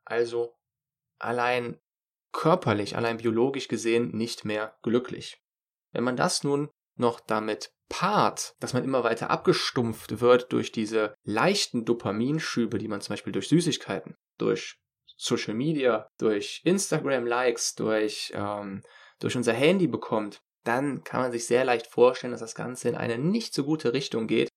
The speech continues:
und für relativ viel Unglück und negative Stimmungsschwankungen sorgen kann. Und wie bereits gesagt, diese Belohnungen heben den Dopaminspiegel immer nur kurzfristig an,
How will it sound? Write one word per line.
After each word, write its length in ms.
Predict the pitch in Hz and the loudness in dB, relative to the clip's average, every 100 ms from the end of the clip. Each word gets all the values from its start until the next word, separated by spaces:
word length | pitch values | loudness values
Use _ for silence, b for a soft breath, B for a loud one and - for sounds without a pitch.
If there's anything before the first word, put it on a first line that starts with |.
| _ _ | _ _
und 400 | - 127 127 127 - | 2 4 4 2 -2
für 340 | 139 131 123 | 0 2 4
relativ 400 | 127 135 - 123 | 4 2 0 -8
viel 300 | - 127 117 | -4 2 2
Unglück 600 | 127 131 120 110 110 - _ _ _ _ | 4 2 4 2 0 -6 _ _ _ _
und 640 | - 113 107 104 101 - - _ _ | -2 0 0 -2 -6 -8 -12 _ _
negative 720 | 113 127 156 139 - 127 120 | 0 4 6 4 4 2 2
Stimmungsschwankungen 1040 | 117 - 120 113 107 - 104 110 110 104 101 | 0 2 2 2 0 0 0 0 -2 -4 0
sorgen 360 | 107 104 98 | 4 4 2
kann. 300 | - - - - _ _ _ _ _ _ | -8 -10 -12 -14 _ _ _ _ _ _
Und 140 | 127 | 0
wie 80 | 113 | 0
bereits 340 | 107 101 104 | -2 -4 -4
gesagt, 380 | 120 104 104 113 | -4 -2 -4 -4
diese 160 | 110 104 | -4 -2
Belohnungen 520 | 107 113 151 139 120 | 0 4 6 4 -2
heben 380 | 117 131 143 120 | 0 2 2 0
den 140 | 110 | 0
Dopaminspiegel 1200 | 110 110 104 107 127 135 - 117 113 110 107 101 - | -2 0 -2 0 -2 -2 -4 -2 2 6 6 4 -2
immer 180 | 120 117 | 0 0
nur 180 | 110 | -2
kurzfristig 800 | - 180 - - - 110 - 101 | -2 -2 0 -4 -6 -6 -6 -6
an, 260 | - 117 | -2 -2